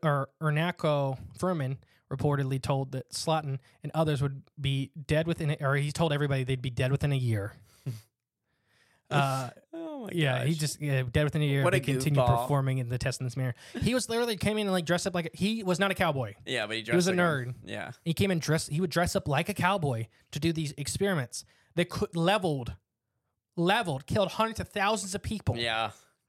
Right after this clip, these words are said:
Speaker 2: What, what a goofball.
Speaker 1: Yeah. So the scientists referred to this as flirting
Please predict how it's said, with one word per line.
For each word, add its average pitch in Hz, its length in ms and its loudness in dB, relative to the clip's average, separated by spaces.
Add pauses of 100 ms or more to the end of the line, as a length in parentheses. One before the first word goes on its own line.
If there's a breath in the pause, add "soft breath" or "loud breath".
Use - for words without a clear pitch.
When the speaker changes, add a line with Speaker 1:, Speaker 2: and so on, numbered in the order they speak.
(1080)
Speaker 2:
What, 113 180 -10 (160)
what 135 160 -4
a 139 60 -2
goofball. 110 540 -4 (500)
Speaker 1:
Yeah. - 240 -2 (880 soft breath)
So 143 400 0
the 143 200 2
scientists 170 500 0
referred 143 340 0
to 143 60 -4
this 127 160 -4
as 127 120 -6
flirting 139 360 0